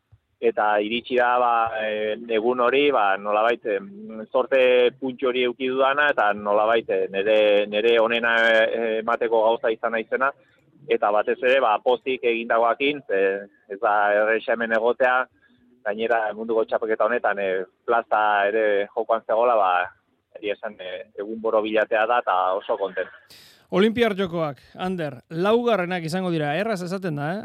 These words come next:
Speaker 2: Azkar esaten da eta erraz esaten da, baina, eh, niok errespanabil behintzat Euskal Kirolarien artean Ainhoa Muruak, Maialen Txorrautek, eta, eta zeuk baino ez duzue hori,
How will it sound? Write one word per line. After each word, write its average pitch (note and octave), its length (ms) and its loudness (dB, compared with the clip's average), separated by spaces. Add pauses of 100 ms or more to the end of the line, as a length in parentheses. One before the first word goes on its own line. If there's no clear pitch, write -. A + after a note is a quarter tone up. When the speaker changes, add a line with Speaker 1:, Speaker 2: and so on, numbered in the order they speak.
Speaker 2:
Azkar F3+ 260 -4
esaten F#3+ 380 -6
da A3+ 100 0
eta E3+ 160 -2
erraz F#3 300 -2
esaten E3+ 340 -6
da, A#2+ 160 -10
baina, D3 380 -6 (340)
eh, D#3 160 -6
niok F3 560 -4
errespanabil F3 540 -4
behintzat F#3 320 -4
Euskal F3+ 260 -4
Kirolarien F3 560 -2
artean F#3+ 320 -4
Ainhoa F3 240 -4
Muruak, F#3+ 480 -2 (160)
Maialen E3+ 400 -6
Txorrautek, F3+ 560 -4
eta, D#3 160 -6 (640)
eta D3+ 220 -8
zeuk G3 260 0
baino D#3+ 240 -2
ez - 60 -12
duzue D#3+ 340 -4
hori, D3+ 680 -6